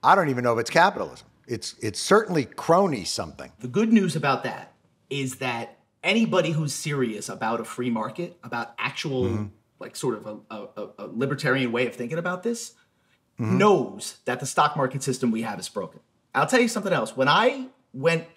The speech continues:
Speaker 2: um, when I was on the S E C and we made rules to rein in the stock exchanges, I had
Speaker 1: Mm-hmm.
Speaker 2: bipartisan support for that. Um, we lost in the courts,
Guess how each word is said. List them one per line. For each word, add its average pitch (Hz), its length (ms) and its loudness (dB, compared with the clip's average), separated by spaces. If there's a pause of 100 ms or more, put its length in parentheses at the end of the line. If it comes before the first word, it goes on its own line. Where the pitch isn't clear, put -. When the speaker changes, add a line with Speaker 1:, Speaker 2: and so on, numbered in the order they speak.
(120)
Speaker 2:
um, 113 420 2
when 117 140 0
I 143 40 4
was 160 100 2
on 165 100 6
the 160 100 4
S 151 160 2
E 165 60 -4
C 123 320 -2
and 110 100 -2
we 123 120 -2
made 123 280 -2
rules 139 380 -4
to 127 80 -6
rein 120 280 -2
in 120 360 0 (160)
the 117 60 -14
stock - 300 -2
exchanges, - 680 -12 (520)
I 196 120 6
had 285 80 2
Speaker 1:
Mm-hmm. 185 240 4
Speaker 2:
bipartisan 226 360 0
support 262 300 -6
for 131 100 -16
that. - 160 -16 (880)
Um, 120 200 -2
we 156 100 0
lost 214 320 6
in 185 80 4
the 135 60 0
courts, - 560 -2